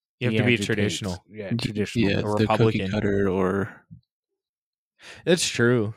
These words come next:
Speaker 1: That's a, that's a valid point.
Speaker 2: So that, that's why the, the Andrew Tate's is, is so popular, because it's, it's different. It's,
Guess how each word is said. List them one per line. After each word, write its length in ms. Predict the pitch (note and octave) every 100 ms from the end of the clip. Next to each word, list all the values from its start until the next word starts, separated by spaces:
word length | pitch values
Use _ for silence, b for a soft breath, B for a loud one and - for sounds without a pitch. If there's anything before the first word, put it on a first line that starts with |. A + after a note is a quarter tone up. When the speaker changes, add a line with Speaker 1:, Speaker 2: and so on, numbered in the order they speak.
| _ -
Speaker 1:
That's 220 | A2+ -
a, 260 | B2+ A2
that's 200 | E2 A2
a 40 | A#2+
valid 360 | G#2 G2 G2+
point. 400 | F2 F#2+ G2 F#2 - -
Speaker 2:
So 120 | - F2+
that, 240 | G#2+ A#2
that's 240 | A2+ C3+ -
why 160 | B2+ B2
the, 200 | A#2 G2
the 200 | G2+ A2+ A2
Andrew 240 | G#2+ A2+
Tate's 580 | G#2+ G2+ G#2+ - - - _
is, 300 | G#2 G2 G2
is 240 | - G#2 -
so 200 | G#2 G2+
popular, 600 | B2 D#3 - A2+ D#2+ D2+
because 400 | - - F#2+ F2+
it's, 260 | E2+ -
it's 220 | - A2 -
different. 520 | B2+ D#3 C3 F#2 D#2+
It's, 340 | E3 - -